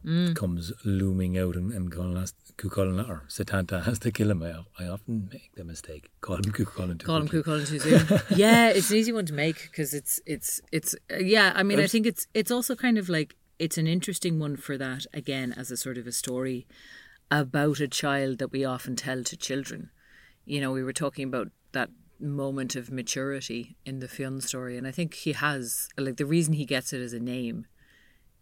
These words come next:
Speaker 1: is not because he kills the hound, but because
Speaker 2: No.
Speaker 1: he takes responsibility for the consequences of the action.
Speaker 2: And that's a massive kind of maturation in and of itself, of
Speaker 1: Yeah.
Speaker 2: course. And I guess the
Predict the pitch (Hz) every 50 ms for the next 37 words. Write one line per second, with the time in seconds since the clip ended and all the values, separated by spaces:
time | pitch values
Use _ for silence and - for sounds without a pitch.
0 | _ - 156 156 139 143 151 160 170 175 - 156 139 151 135 120 - - - 139
1 | 139 135 131 117 - 104 98 113 104 90 92 80 - - - - - 110 98 92
2 | - 139 135 - 143 120 - - 117 - 107 120 110 - - 113 123 120 117 -
3 | 127 117 - - - 113 - - 127 120 120 - - 135 117 - - 110 - 113
4 | 95 - 104 107 110 127 - - - - - - - - - _ - - 110 104
5 | 98 - - 92 90 87 78 - - - 85 76 71 - - - - 76 73 76
6 | 73 71 - - 85 85 82 - - 95 90 87 82 80 78 78 76 73 78 -
7 | - 92 85 82 78 - - 78 165 151 117 76 76 - - - - - - -
8 | - - - - - - _ _ - 110 95 87 87 87 85 87 - - - -
9 | 98 95 95 92 90 - - - _ _ _ _ _ _ _ - - 104 95 92
10 | 92 92 90 95 -